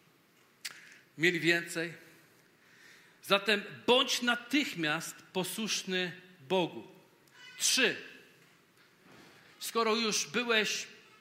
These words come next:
na tyle pokorny, żeby przyznać się do błędu, i skoro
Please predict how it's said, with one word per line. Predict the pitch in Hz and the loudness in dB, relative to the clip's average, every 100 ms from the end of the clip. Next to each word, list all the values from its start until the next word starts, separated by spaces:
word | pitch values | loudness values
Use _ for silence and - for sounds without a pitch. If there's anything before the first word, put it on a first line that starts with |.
| _ _ - _ _ _ _ _ _ _ _ _ 143 | _ _ -20 _ _ _ _ _ _ _ _ _ -2
na | 185 | -2
tyle | 233 233 | 2 0
pokorny, | 226 196 - 233 214 | 0 -6 -4 -4 -4
żeby | 175 202 | -2 -2
przyznać | 202 208 196 208 | -2 -6 -4 -4
się | - | -4
do | 208 | -6
błędu, | 180 190 170 131 | -4 -4 -4 -6
i | 120 | -10
skoro | - 202 202 196 | -6 -4 -2 -4